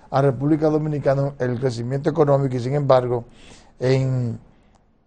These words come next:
el año que viene se proyecta que crecerá, yo diría, un anémico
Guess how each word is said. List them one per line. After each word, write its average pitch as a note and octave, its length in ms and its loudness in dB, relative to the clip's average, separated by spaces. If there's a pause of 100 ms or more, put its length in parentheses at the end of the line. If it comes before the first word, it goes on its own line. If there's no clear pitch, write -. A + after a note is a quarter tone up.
el C3 120 -2
año C#3+ 220 4
que D3 140 4
viene C#3 340 2
se B2+ 160 0
proyecta B2+ 680 0 (280)
que B2 280 0 (600)
crecerá, C3+ 720 2
yo C3+ 140 -2
diría, C3 240 0
un C3+ 120 -2
anémico C3+ 640 -4